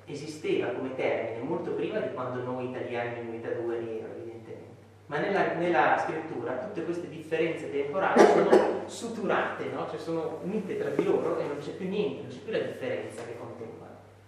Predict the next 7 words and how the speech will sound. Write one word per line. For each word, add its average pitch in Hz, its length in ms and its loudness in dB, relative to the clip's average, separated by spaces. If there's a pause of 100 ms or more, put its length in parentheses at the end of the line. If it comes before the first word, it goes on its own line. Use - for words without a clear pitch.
(2500)
La 196 160 10
scrittura - 520 6
quindi - 720 2 (1000)
per 139 120 0
dirla 160 200 4
con - 140 0
verità, - 640 4